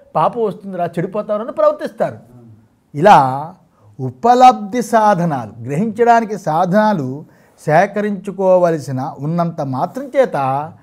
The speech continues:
స్వతంత్రం లేదు అని అంటే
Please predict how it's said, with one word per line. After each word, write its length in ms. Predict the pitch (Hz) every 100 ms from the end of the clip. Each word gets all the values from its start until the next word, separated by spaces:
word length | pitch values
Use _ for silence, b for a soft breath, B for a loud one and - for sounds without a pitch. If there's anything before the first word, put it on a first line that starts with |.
| b b b
స్వతంత్రం 680 | - 143 220 254 247 240 160
లేదు 540 | 156 240 269 294 277 - _ -
అని 140 | 185 160
అంటే 640 | 135 127 123 131 185 247